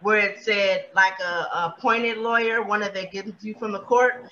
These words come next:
they might have two hundred and fifty cases. I've had friends, I,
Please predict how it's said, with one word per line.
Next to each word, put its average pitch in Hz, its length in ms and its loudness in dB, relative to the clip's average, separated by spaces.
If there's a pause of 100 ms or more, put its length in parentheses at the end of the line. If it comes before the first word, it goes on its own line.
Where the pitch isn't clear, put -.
(200)
they 240 100 2
might 392 340 2
have 262 240 2
two 330 160 -6
hundred 269 300 4
and 254 120 -2
fifty 254 280 -6
cases. - 480 -6 (720)
I've 254 180 4
had 226 260 0
friends, 208 440 0
I, 190 220 0